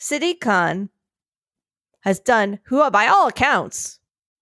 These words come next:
has done a terrible job as mayor of London. He hasn't. Has been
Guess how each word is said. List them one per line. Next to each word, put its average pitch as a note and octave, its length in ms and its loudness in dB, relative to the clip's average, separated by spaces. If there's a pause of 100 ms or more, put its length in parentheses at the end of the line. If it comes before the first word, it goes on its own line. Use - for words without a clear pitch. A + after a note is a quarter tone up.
(200)
has G3+ 240 -4
done A#3 180 0
a E3 60 -2
terrible A3+ 440 0
job E3 300 0
as F3+ 120 -8
mayor F#3+ 180 0
of E3+ 100 -6
London. F3 220 -6
He G3 100 -8
hasn't. G3 400 -6 (840)
Has A3 180 0
been A3+ 280 0